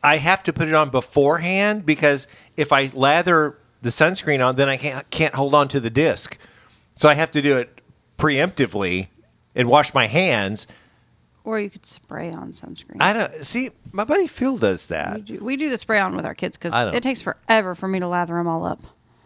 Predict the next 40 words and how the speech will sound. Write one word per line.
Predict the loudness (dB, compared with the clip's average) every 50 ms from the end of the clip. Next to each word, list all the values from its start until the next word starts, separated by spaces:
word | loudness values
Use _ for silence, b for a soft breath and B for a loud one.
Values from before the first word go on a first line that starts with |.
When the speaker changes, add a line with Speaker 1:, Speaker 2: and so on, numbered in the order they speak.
| b b b b b b
Speaker 1:
Oh, | 2 4 4 6 6 4 4 2 0 -2 -4 _ 4
well, | 4 4 6
I | 6 4 4 4
only | 4 2 0 2
Speaker 2:
We'll | 2 2
Speaker 1:
lather | 2 4 2 2 2 4
Speaker 2:
spray | 4 4 4
'em | 2 0 0
down. | 0 2 2 0 0 -2 0
Speaker 1:
my, | 2 2 2 2 0 -4
my | -4 -4 -4 0
arms, | 2 2 4 4 4 4 2 2 0 -2 -6 -8 -2
my | -2 -2 -2 0
ears, | -2 -2 0 2 2 2 0 0 -2 -4 -4
my | -4 -4 -2
nose, | -2 -2 0 0 0 2 2 0 0 -2 -4 -6
and | -6 -4 -4
the | 0
back | 2 2 2 2 0
of | -2
my | -2 -2
neck. | -2 -2 -4 -6 -6 _ -20 _ _ -8
That's | -8 -4 -2
all | 0 0 0
I | 0
do. | -2 -4 -6 -6 -8 _ _ _ _ _ _ b b b b b b b b b b b b _ _ _
The | 2 2
rest | 2 2 0
of |
my | -2 -2
body | 0 2 0 0 0 -4
can | -8 -14 -14
go, | -14 -14
pfft, | -12 -8 -8 -8 -8 -10 _ _ _ -10
you | -8 -6
know. | -4 -4 -4 -6
<laughs> | -4 -2 -2 -2 -2 -2 -4 -2 -4 -4 -2 -2 -8 -8 B B B B B B B
Anyway, | 4 4 4 6 6 6 6 6 4 2
so | 2 2 2
there. | 4 4 2 2 0